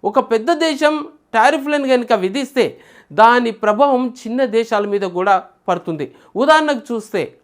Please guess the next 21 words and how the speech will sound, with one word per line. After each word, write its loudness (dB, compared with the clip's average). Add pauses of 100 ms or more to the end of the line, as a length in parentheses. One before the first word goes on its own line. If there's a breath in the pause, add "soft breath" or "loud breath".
అమెరికా 2
టారిఫ్లు -2
విధిస్తే -6 (320 soft breath)
ఈ -4
భారతదేశం 4
వంటి -2
ఎగుమతిదారులైన 2
దేశాలు 0
కూడాను 0 (360 soft breath)
చాలా 2 (260)
వరకు -2
నష్టపోతాయి. -4 (280 soft breath)
ఇది -2
గ్లోబల్ 2 (120)
ఆర్థిక 2
సంక్షోభానికి -2
కూడా 0 (240 loud breath)
దారితీసేటువంటి 0 (220)
ఛాన్సెస్ -6
ఎక్కువగా -8
ఉంటుంది. -8